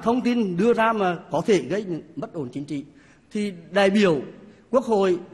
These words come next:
là khi tiếp xúc cử tri thì kiến nghị với Bộ Thông tin và gặp trực tiếp với Bộ trưởng Bộ Thông tin và Ban tuyên giáo Trung ương để có những kiến nghị. Ngoài ra thì là còn là trực tiếp gặp với Ban Nội chính và, và, và, và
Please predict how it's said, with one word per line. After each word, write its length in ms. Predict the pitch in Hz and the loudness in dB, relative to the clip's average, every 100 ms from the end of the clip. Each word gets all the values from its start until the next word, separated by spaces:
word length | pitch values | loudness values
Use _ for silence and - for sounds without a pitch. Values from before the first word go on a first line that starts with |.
| - - | -20 -6
là 120 | 180 | -2
khi 200 | 196 277 | 0 0
tiếp 180 | 294 202 - | 2 0 0
xúc 120 | 285 | -2
cử 140 | 214 180 | -2 -2
tri 160 | 240 269 | -2 -2
thì 120 | 247 | -4
kiến 340 | 247 202 226 | 0 2 2
nghị 160 | 214 208 | 0 0
với 140 | 196 | 0
Bộ 220 | 196 202 | 2 2
Thông 140 | 202 247 | 0 -2
tin 180 | 262 262 | -2 -2
và 80 | |
gặp 180 | 190 233 - | 0 0 0
trực 100 | 240 - | -6 -2
tiếp 160 | 185 | -2
với 100 | 202 | -2
Bộ 160 | 196 190 | -2 -2
trưởng 200 | 196 165 | -2 -2
Bộ 100 | 196 | -2
Thông 200 | 233 240 | -2 -4
tin 220 | 262 254 | -4 -2
và 160 | 214 190 | -2 -2
Ban 260 | 185 233 254 | 2 2 2
tuyên 140 | 262 | -4
giáo 180 | 165 165 | 0 0
Trung 160 | 233 240 | 0 0
ương 300 | 254 202 - - | 0 0 -12 -8
để 140 | 180 160 | -4 -4
có 100 | 151 | -2
những 180 | 190 175 | -2 0
kiến 200 | 170 185 | 0 0
nghị. 220 | 190 185 190 - - - - _ - | -2 -4 -10 -20 -20 -20 -20 _ -4
Ngoài 320 | 208 226 220 | 2 4 4
ra 340 | 208 233 269 262 | 4 4 4 0
thì 140 | 214 | -2
là 120 | 202 202 | 0 0
còn 360 | 208 233 233 | 2 4 4
là 160 | 226 208 - | 2 0 -2
trực 100 | 247 226 | -4 0
tiếp 140 | 196 214 | 0 0
gặp 160 | 196 220 175 | 0 -2 2
với 180 | 180 196 - 147 | 2 2 -4 -6
Ban 200 | 196 262 | -2 4
Nội 120 | 214 - | 4 4
chính 220 | 214 262 - - - - _ - _ | 0 -2 -6 -18 -20 -20 _ -20 _
và, 380 | 156 196 196 190 | -2 2 2 2
và, 320 | 185 190 185 | 0 -2 -2
và, 300 | 175 180 170 | -2 -4 -4
và 160 | 165 | -4